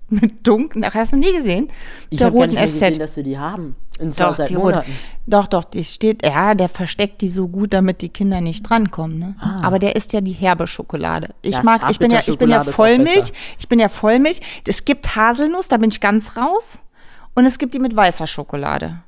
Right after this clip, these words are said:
Speaker 1: Mag ich auch nicht so gerne.
Speaker 2: Generell, welche Schokolade magst du, äh, am liebsten? Vollmilch, oder?
Speaker 1: Ja, total. Ich bin, ich bin auch da die Frage: Milka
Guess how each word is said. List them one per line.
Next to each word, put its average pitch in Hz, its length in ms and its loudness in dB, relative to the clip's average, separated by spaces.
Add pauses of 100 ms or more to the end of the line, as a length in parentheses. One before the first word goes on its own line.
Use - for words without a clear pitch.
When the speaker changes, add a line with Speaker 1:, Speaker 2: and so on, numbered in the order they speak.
(240)
Speaker 1:
Mag 208 220 -2
ich 214 160 -8
auch 196 60 -2
nicht 165 200 -6
so 139 160 -10
gerne. 156 180 -8
Speaker 2:
Generell, 160 460 0
welche 170 260 -4
Schokolade 196 400 -4
magst 175 280 -8
du, 151 160 -6 (100)
äh, 147 200 -2
am 147 120 -6
liebsten? 131 460 -12
Vollmilch, 127 520 -8
oder? 165 80 -2
Speaker 1:
Ja, 165 200 2
total. 156 600 -12
Ich - 120 -8
bin, - 200 4
ich 240 180 0
bin 254 160 2 (560)
auch 262 240 4
da 226 220 2
die 185 120 -2
Frage: 160 520 -8 (1080)
Milka 226 640 4